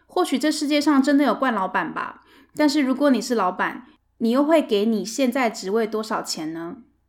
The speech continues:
你说你觉得朋友不够体谅你，没有事事都为你设想，那你都有事事为你朋友设想了吗？在抱怨家人不懂得包容的时候，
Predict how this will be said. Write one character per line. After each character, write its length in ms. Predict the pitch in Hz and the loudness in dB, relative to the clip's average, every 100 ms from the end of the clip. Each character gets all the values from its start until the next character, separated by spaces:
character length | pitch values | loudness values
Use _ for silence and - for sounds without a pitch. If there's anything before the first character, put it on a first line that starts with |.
| _ _ - | _ _ -6
你 140 | 220 | -4
说 240 | 220 277 | 2 4
你 120 | 277 254 | 4 4
觉 140 | 226 | 2
得 80 | - | 0
朋 220 | - 220 | 0 -2
友 100 | 220 | -2
不 100 | - | -4
够 160 | 208 233 | -4 -4
体 220 | - 185 | -4 -4
谅 220 | 202 202 | -4 -4
你， 320 | 185 165 - _ _ | -6 -10 -14 _ _
没 120 | - | -4
有 100 | 247 | -2
事 180 | 226 240 | -2 -4
事 160 | 240 254 | -6 -2
都 140 | 226 | 0
为 160 | 226 226 | 2 0
你 140 | 180 | -2
设 200 | - 220 | -6 -6
想， 360 | 202 - - - _ _ _ _ _ | -6 -8 -12 -16 _ _ _ _ _
那 160 | - 302 | -2 2
你 180 | 247 208 | 2 2
都 140 | 240 | 0
有 100 | 269 | 0
事 180 | 208 254 | 0 -4
事 140 | 247 | -4
为 160 | 240 247 | -2 -2
你 100 | 214 | -4
朋 160 | - 208 | -6 -6
友 140 | 196 | -6
设 180 | - 262 | -4 -4
想 240 | - 175 | -4 -8
了 80 | 165 | -10
吗？ 360 | 180 220 247 262 _ _ _ | -8 -8 -8 -14 _ _ _
在 100 | 285 | 0
抱 220 | 285 277 | 2 4
怨 180 | 269 277 | 4 4
家 220 | 254 254 | 4 4
人 180 | 262 214 | 4 2
不 140 | 220 | 0
懂 180 | 233 208 | -2 -2
得 140 | 190 196 | -2 -2
包 220 | 226 226 | -2 -2
容 160 | 208 | -2
的 80 | 196 | -4
时 180 | 202 196 | -8 -10
候， 540 | 190 214 196 - - | -8 -6 -6 -8 -12